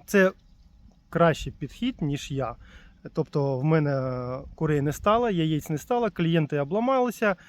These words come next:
і потім вони не повернулись. Тобто, коли в тебе є якась перерва, потім повернути клієнта, ну, важко. То класно робити, якби, процес, е, без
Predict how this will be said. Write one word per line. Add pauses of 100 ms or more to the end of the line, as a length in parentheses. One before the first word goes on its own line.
(360)
і
потім
вони
не
повернулись.
Тобто,
коли
в
тебе
є
якась
перерва,
потім
повернути
клієнта,
ну, (400)
важко. (600)
То
класно
робити,
якби,
процес,
е,
без